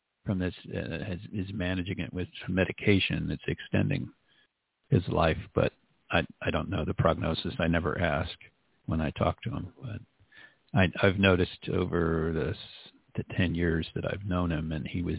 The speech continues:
diagnosed about six years ago, um, just a gradual, e-, even under the medication, a gradual decline. Um,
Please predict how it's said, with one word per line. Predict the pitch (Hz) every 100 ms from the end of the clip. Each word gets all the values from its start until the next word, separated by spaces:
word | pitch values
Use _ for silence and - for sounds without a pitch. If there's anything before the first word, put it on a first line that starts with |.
| -
diagnosed | 87 82 85 82 - 95
about | 87 - - - -
six | - - -
years | 101 90
ago, | 90 - 90 - _ - - - - _ _ - 82
um, | 78 82 82 - - _ _ _ _ _ -
just | 107 -
a | 85
gradual, | 87 90 85 87 87 85 92 - -
e-, | 107
even | - 101 90 85 -
under | 101 87 82 - - _ _ -
the |
medication, | 85 139 - 85 - -
a | -
gradual | - 76 - 82 87 - _ - - - _
decline. | - - 90 82 80 - - _ _ _ _ _ _ _ _ _
Um, | - - - 98